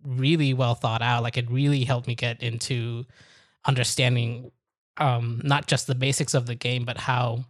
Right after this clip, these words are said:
like, you can play beyond knowing the rules, right? Like, once you start thinking about, or, like, they, they, like, put you on the road to start thinking about s-,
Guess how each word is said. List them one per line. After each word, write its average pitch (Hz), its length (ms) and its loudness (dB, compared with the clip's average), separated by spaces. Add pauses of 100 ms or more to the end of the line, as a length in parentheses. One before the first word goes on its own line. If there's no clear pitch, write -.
(920)
like, 135 420 4 (440)
you 165 80 4
can 147 180 4
play 147 240 6
beyond 131 400 4
knowing 127 300 4
the 123 100 2
rules, 156 480 2
right? 156 180 4
Like, 123 220 0
once 135 260 2
you 123 260 0
start 123 300 -2
thinking 127 340 -2
about, 123 420 0 (180)
or, 143 80 4
like, 123 140 2
they, 143 160 2
they, 139 220 2
like, 135 200 -2
put - 200 -6
you 175 80 4
on 147 80 4
the 127 120 6
road 120 280 4
to 143 60 0
start 127 280 0
thinking 123 260 -2
about 117 420 0
s-, - 200 -6